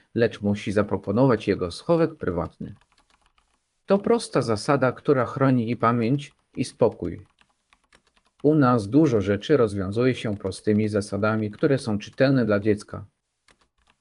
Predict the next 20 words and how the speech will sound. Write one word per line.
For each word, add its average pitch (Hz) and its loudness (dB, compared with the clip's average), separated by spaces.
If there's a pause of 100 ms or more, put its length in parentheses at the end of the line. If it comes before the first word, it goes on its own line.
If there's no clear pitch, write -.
(260)
Nie 123 2
musimy 131 0
zagłębiać 104 2
się 101 -2
w 90 -6
zawiłe 120 2
wyroki, 107 0 (300)
bo 104 4
codzienne 117 0
życie 107 -4
to 117 -4
proste 156 0
uprawnienia. 107 -2 (1160)
Wolność 147 0
rozumiem 131 0
tu 139 0
jako 113 0
prawo 113 2
do 90 0
wejścia 98 0